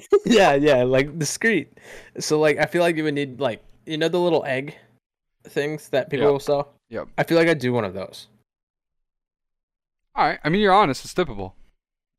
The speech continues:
Speaker 2: I'm not gonna, I'm not
Speaker 1: I
Speaker 2: gonna
Speaker 1: th-,
Speaker 2: call you weird.
Speaker 1: that's if I w-, if I thought I would,
Speaker 2: No,
Speaker 1: like,
Speaker 2: a hundred percent.
Speaker 1: want
Speaker 2: I get
Speaker 1: to
Speaker 2: what you're
Speaker 1: try
Speaker 2: saying.
Speaker 1: one.
Speaker 2: I get what you're saying. I'm not gonna say you're weird for it. You're not. Most people would. I just, I don't think I, like, I've never sat there
Speaker 1: I
Speaker 2: and been
Speaker 1: feel
Speaker 2: like,
Speaker 1: like I, I wanna try one, though. I feel like that's one of those things you need to try.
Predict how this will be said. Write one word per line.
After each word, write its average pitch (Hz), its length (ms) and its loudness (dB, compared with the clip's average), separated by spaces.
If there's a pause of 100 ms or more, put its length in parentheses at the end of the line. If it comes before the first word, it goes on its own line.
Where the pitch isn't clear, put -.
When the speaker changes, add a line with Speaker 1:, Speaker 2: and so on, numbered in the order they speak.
(120)
Speaker 2:
I'm 151 60 -6
not 170 120 2
gonna, 151 180 -4
I'm 160 100 0
not 160 60 4
Speaker 1:
I 160 40 4
Speaker 2:
gonna 151 120 0
Speaker 1:
th-, - 60 0
Speaker 2:
call 147 100 8
you 123 100 0
weird. 160 260 4
Speaker 1:
that's 175 180 4
if 185 180 2
I 180 60 6
w-, 156 220 2
if 156 140 2
I 165 160 4
thought 147 320 4
I 135 140 2
would, 131 80 4
Speaker 2:
No, - 100 10
Speaker 1:
like, 151 100 8
Speaker 2:
a 139 120 8
hundred 214 160 8
percent. 185 160 -6
Speaker 1:
want 226 80 2
Speaker 2:
I 254 40 4
get 285 60 0
Speaker 1:
to 302 40 2
Speaker 2:
what 254 80 4
you're - 100 4
Speaker 1:
try - 0 -
Speaker 2:
saying. - 160 2
Speaker 1:
one. 131 80 -2
Speaker 2:
I - 240 -12
get - 100 -20
what 190 100 -6
you're 233 120 -4
saying. 120 260 -6
I'm 160 140 2
not 220 140 4
gonna 196 160 4
say 185 120 2
you're 147 140 2
weird 202 200 2
for 110 140 -4
it. 117 160 -6 (100)
You're 131 140 -4
not. 185 360 -2 (100)
Most 143 260 -4
people 180 220 -4
would. 175 260 -2
I 110 220 -2
just, 135 260 -10
I 151 180 2
don't 175 220 0
think 147 140 -6
I, 117 100 0
like, 110 180 -4
I've 139 200 -2
never 127 460 -6
sat - 260 -4
there 127 100 0
Speaker 1:
I - 20 -6
Speaker 2:
and 110 40 -6
been 113 60 -4
Speaker 1:
feel - 80 4
Speaker 2:
like, - 200 -4
Speaker 1:
like 175 220 0
I, - 20 4
I 185 40 6
wanna 277 280 6
try 127 440 2
one, 104 320 -4
though. - 260 -12 (120)
I 165 60 -2
feel 170 160 -2
like 180 160 2
that's 151 140 -2
one 151 100 2
of 156 60 2
those 139 120 0
things 131 220 0
you 117 80 -2
need 117 200 -4
to 117 60 -2
try. 107 380 -10